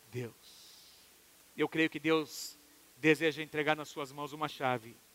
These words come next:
a chave de Davi. Quantos gostariam de ter essa chave nas suas? Sair daqui nessa manhã dizendo: "Senhor, eu vou carregar essa chave." Assim como ele aqui carregava nos seus ombros a chave da casa de Davi.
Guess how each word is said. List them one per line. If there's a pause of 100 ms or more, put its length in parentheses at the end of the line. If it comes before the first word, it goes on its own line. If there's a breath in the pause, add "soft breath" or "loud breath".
(320)
a
chave
de
Davi. (1700)
Quantos
gostariam
de
ter
essa
chave
nas
suas?
Sair
daqui
nessa
manhã
dizendo:
"Senhor,
eu
vou
carregar
essa
chave." (380 loud breath)
Assim
como
ele
aqui
carregava (260 soft breath)
nos
seus
ombros
a
chave
da
casa
de
Davi.